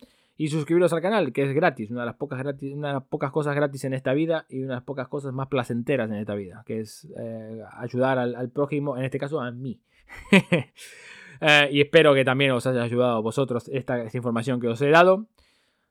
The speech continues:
No es nada más ni nada menos de lo que yo hago. Am, y la verdad es que al principio te cu-, me costaba creerlo, pero luego cuando yo, yo ya estoy en la fase de acumulación, am-, afortunadamente me considero en ese diez por ciento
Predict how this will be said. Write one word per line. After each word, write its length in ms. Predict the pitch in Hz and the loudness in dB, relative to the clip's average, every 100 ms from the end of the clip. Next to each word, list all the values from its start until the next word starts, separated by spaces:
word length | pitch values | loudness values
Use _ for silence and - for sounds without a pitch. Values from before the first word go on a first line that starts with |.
| - | -10
No 260 | 135 156 | -2 2
es 240 | 175 175 151 | 2 2 0
nada 300 | 156 165 160 | 2 4 4
más 320 | 170 170 156 | 2 0 -2
ni 100 | 143 | -2
nada 160 | 147 147 | 0 2
menos 240 | 160 151 | 0 2
de 80 | 135 | 2
lo 100 | 123 | 2
que 120 | 135 | 2
yo 180 | 151 147 | 6 6
hago. 300 | 160 180 185 _ _ _ - | 6 2 -4 _ _ _ -4
Am, 600 | 135 123 120 117 107 - _ | -2 0 -2 -4 -6 -10 _
y 120 | 147 | -2
la 100 | 131 | 2
verdad 300 | 123 135 147 | 2 4 4
es 100 | 143 | 4
que 60 | 143 | 0
al 80 | 127 | -2
principio 600 | 135 156 147 147 143 135 | 0 0 2 4 4 2
te 120 | 127 | -4
cu-, 320 | 113 135 123 | -2 -4 -4
me 160 | 139 123 | -4 -4
costaba 320 | 123 165 151 | 0 4 4
creerlo, 480 | 143 156 170 170 160 160 | 4 2 2 -2 -6 _
pero 220 | - 127 127 | -4 -2 0
luego 340 | 131 147 139 | 2 2 2
cuando 220 | 127 123 | 0 -2
yo, 240 | 123 147 - | -2 -2 -4
yo 180 | - 131 | -4 -2
ya 100 | 120 | -2
estoy 140 | 143 | -2
en 40 | 131 | -2
la 80 | |
fase 220 | 117 131 127 | -2 -2 -2
de 60 | |
acumulación, 680 | 117 120 117 110 156 143 123 | -4 -4 -6 -4 -4 -4 -12
am-, 120 | 117 | -14
afortunadamente 840 | 127 117 131 117 131 147 143 156 139 | -12 -6 -6 -2 0 2 2 0 -2
me 120 | 127 | -2
considero 420 | 123 120 139 139 | -4 -2 -2 -2
en 60 | 127 | -2
ese 160 | 123 | -4
diez 160 | 127 143 | -2 0
por 160 | 135 123 | 0 0
ciento 440 | 147 139 120 110 | 0 0 -4 -6